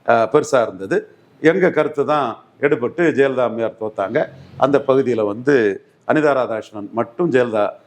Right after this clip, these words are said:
வேட்பாளராட்டு சரத்குமார், திருமாவளவன் இவங்களை பயன்படுத்தி வெற்றி பெற்றாப்புல.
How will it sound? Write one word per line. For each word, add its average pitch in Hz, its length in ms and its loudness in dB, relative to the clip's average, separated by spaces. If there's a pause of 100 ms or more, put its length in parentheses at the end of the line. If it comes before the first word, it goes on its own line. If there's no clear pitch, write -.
(140)
வேட்பாளராட்டு 117 760 0 (240)
சரத்குமார், 123 640 0 (360)
திருமாவளவன் 127 640 2
இவங்களை 131 360 2
பயன்படுத்தி 104 500 -2
வெற்றி 107 200 0
பெற்றாப்புல. 90 500 -6